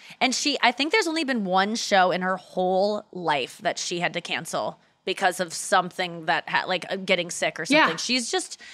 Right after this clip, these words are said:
Speaker 1: she's superhuman. She's super dedicated. She follows through. She's someone that, like, my niece, Poppy, who's four, like, she's already a Swiftie, but I think she's just a good example for young girls. And that's what I was always craving as, I think, a high school student,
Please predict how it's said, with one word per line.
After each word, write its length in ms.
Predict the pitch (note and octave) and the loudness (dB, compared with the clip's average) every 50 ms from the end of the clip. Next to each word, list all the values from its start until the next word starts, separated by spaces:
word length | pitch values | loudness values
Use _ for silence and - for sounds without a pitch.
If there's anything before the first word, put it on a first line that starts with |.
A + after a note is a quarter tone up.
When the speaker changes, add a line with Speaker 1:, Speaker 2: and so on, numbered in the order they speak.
| - - | -12 -4
Speaker 1:
she's 180 | - D4 D4+ | -2 -2 0
superhuman. 540 | - - E4 E4 E4+ D4+ D4 C#4+ C#4 C4+ C4+ | 0 -2 -2 -2 0 0 0 0 0 -2 -2
She's 180 | - - B3+ A3 | -2 -4 -4 -4
super 280 | - - C#4+ A#3 D#4 | -2 -4 -2 -2 0
dedicated. 640 | A3 B3 A#3+ A3+ A#3+ A#3 - A#3+ A3+ A3+ A#3 A#3 A3 - - - - - | 4 4 4 4 4 2 2 2 2 4 2 2 0 -6 -14 -20 -20 -10
She 560 | - - - B3 B3 A#3 A#3 A#3 A#3 A#3 A3 - | -8 -4 -2 0 0 0 0 0 0 -2 -4 -6
follows 540 | - - - A#3+ A3+ A#3 B3 C4+ C#4 - - | -10 2 4 6 6 6 6 4 2 0 -4
through. 540 | - - A#3 A3+ A3 A3 A3 G#3+ A3 G#3+ A3 | -6 -4 -2 0 2 2 4 4 2 2 0
She's 180 | - - C#4+ - | 0 -2 -2 0
someone 300 | - D4 D4 E4+ E4+ D4 | 2 4 4 4 4 4
that, 180 | C4 A#3 - | 4 4 4
like, 180 | G#3+ A3 G#3+ G3 | 4 2 2 4
my 220 | G#3+ G#3 G#3 G#3 | 2 2 2 2
niece, 460 | G#3 G#3 G3+ G#3 G#3+ G#3 G#3 G#3 - | 0 -2 -2 0 0 0 0 -2 -6
Poppy, 380 | - - A3 G#3 G3+ - G#3 G#3 | -2 2 4 4 4 4 0 -2
who's 200 | F#3+ G3+ F#3+ - | -2 -2 -4 -6
four, 400 | - - G3+ F#3+ F#3+ F#3+ F#3 F3+ | -4 0 4 6 6 6 6 4
like, 240 | F3+ F3 F3+ - - - - - _ - | 4 2 0 0 -6 -14 -20 -20 _ -8
she's 200 | G3+ - B3 A#3 | -4 -2 4 6
already 240 | A#3 A#3+ A#3+ A#3 A3 | 8 8 8 6 4
a 20 | G#3+ | 2
Swiftie, 380 | - - A3+ G#3+ - A3 G#3 | 0 -2 -2 -2 -2 -2 0
but 160 | G3+ G3+ G#3+ - - | 0 0 0 2 2
I 80 | - C#4 | 2 2
think 160 | - D#4+ F#4+ | 2 0 0
she's 180 | - A4+ A4 | 0 0 0
just 160 | - A4+ G#4 A#4 | 0 0 0 0
a 80 | A#4 D4 | 0 2
good 160 | - C4+ C#4 | 2 2 2
example 540 | D#4+ C#4+ G#3 F#3+ G#3 G#3+ B3+ C4 D4+ D4 C#4 | 2 0 0 0 0 0 0 0 0 -2 -2
for 180 | - - A#3+ A#3+ | 0 0 0 2
young 280 | A3 A3 G#3+ A3 A#3 A#3+ | 6 6 6 6 4 4
girls. 300 | A3 G3+ G#3 A#3 B3 A#3+ | 4 6 6 4 4 0
And 160 | B3+ A#3 - - | -4 -4 -6 2
that's 240 | B3+ C#4 G4+ - - | 4 6 6 6 8
what 100 | B4+ A#4 | 8 8
I 60 | F#4+ | 8
was 140 | D#4+ D4 B3+ | 8 6 6
always 180 | C4 B3+ B3+ B3+ | 6 6 4 4
craving 600 | - - - A3 G#3+ G#3+ A3+ G#3+ B3 A#3+ A#3 G#3+ | -2 0 2 2 4 4 4 4 4 2 2 0
as, 220 | - G#3+ G3+ G3+ - | -2 -2 -2 0 0
I 100 | G#3 G#3+ | 0 0
think, 220 | G#3 G3+ G3 G3+ - | 0 -2 -4 0 0
a 80 | - | 0
high 220 | F3+ - - F3+ G3+ | 0 2 2 0 0
school 420 | - - - A3+ A3 G#3 F#3+ - | 0 0 0 2 2 2 0 -4
student, 480 | - - - B3+ A#3+ A3+ A#3+ A#3 A#3 | -6 -2 0 2 4 6 6 6 4